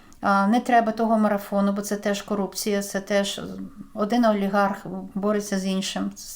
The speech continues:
Це все не, ні до чого. От, е, Україна може бути заможньою, у нас все є. Люди талановиті, земля родюча.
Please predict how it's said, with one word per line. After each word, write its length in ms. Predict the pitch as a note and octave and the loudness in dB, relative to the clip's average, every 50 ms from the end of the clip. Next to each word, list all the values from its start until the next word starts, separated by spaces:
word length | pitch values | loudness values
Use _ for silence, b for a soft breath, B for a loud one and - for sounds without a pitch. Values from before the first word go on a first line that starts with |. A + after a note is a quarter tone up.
| - - - - | -16 -18 -20 -14
Це 140 | - - G3+ | -12 -12 -12
все 200 | G3+ - A3+ G#3+ | -4 -2 0 2
не, 80 | G#3 | 2
ні 180 | G#3 A3 A#3+ B3+ | 4 4 4 4
до 100 | A3 A3 | 2 0
чого. 380 | A3 - - F#3+ G3 G3 G3+ - B B B B B B B B B B B B B B B B B B B B B B B B | -2 -4 -4 -4 -4 -6 -8 -12 B B B B B B B B B B B B B B B B B B B B B B B B
От, 340 | - A3 G#3+ G#3 G#3 - - | 0 0 0 0 -2 -4 -4
е, 220 | F#2 - G3 G3 | -2 0 0 0
Україна 440 | G#3 - - C4 C4 C#4+ D4+ D4 C#4 | 0 0 0 2 4 4 6 6 6
може 240 | C4 C4+ C4 - A#3+ | 6 4 4 2 0
бути 240 | A3+ A#3 A3 A3+ | 0 -2 -2 0
заможньою, 520 | G#3+ A3 G#3+ G3+ G3 F#3 F3+ - F#3 F#3 F#3+ | 0 2 2 2 0 -2 -2 -4 -4 -2 0
у 20 | |
нас 140 | G3+ G3 G3 | 0 0 -2
все 220 | - - - G3+ | -2 -4 -4 -4
є. 180 | F#3+ F3+ F3 F3+ | -4 -2 -2 -2
Люди 360 | F#3 F#3+ A#3+ C4+ A3+ B3 B3+ | 0 0 0 0 2 0 0
талановиті, 840 | B3 B3 - A3 A3 A3 A3 G#3+ G#3+ G3+ G#3 G3+ G3+ - - F#3+ F#3+ | -2 -2 -2 0 2 2 2 2 2 0 -2 -4 -4 -6 -6 -6 -4
земля 420 | F#3 G3 G#3 G#3 G3+ G#3+ A3+ A3+ | 0 0 2 2 4 4 4 4
родюча. 540 | A3 G#3+ G3+ G3+ G#3 G3 G3 - - - G3 | 4 2 -2 -4 -6 -6 -6 -8 -10 -10 -12